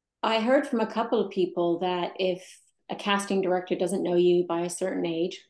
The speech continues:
forty, um, which I, my age was, um, they're not even gonna look at your show reel. They won't look at your, they won't invite you in for meets. They'll, you know, so it,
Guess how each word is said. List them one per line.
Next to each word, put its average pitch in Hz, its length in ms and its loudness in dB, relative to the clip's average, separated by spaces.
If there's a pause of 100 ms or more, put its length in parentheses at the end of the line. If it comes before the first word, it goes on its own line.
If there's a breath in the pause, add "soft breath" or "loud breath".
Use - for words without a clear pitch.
(120)
forty, 165 500 2 (360)
um, 170 240 -2
which - 140 -6
I, 165 220 0
my 165 200 -2
age 165 220 0
was, 165 440 -2 (120)
um, 180 320 0
they're 190 100 0
not 196 200 0
even 208 180 0
gonna 202 140 0
look 220 200 -4
at - 200 -4
your 175 140 0
show 165 220 0
reel. 156 380 -2
They 185 120 -2
won't 196 240 -2
look 185 200 -4
at - 160 -4
your, 165 420 2
they 185 120 2
won't 185 340 -2 (380)
invite 175 340 0
you 165 160 4
in 165 180 -2
for 165 200 -4
meets. 165 400 -6
They'll, 175 300 -2 (160)
you 180 120 -4
know, 170 160 -4
so 185 240 0
it, 180 200 -2